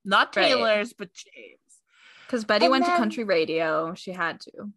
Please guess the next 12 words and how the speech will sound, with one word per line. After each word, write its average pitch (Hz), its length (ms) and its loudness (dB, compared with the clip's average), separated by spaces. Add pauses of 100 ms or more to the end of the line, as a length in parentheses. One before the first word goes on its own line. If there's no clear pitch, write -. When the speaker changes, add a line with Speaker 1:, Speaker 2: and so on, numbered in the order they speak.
Speaker 2:
Yeah. - 280 -14
Speaker 1:
Exactly. - 1040 -10 (320)
So, - 180 0
like, 226 560 0
an 214 160 -4
Easter 285 400 -6
egg 202 400 0
and, 190 140 -4
like, 190 180 -10
still 233 300 -4
gay, 160 540 -2 (120)
but, 160 340 -2